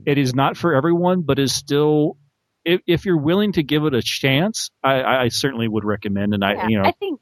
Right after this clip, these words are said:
Speaker 2: I think that's fair. I would say my, my rating is based more on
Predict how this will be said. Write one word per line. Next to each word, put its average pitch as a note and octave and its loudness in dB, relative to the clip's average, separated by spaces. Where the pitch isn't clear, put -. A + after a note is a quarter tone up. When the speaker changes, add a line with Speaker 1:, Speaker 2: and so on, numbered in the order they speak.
Speaker 2:
I D#4+ -2
think F4 0
that's B3+ 0
fair. F#3+ 2
I G#3 4
would B3 -2
say G3 -6
my, F#3+ -2
my G3 0
rating F3 -4
is F3 -8
based D#3+ -10
more E3 -2
on D3 -6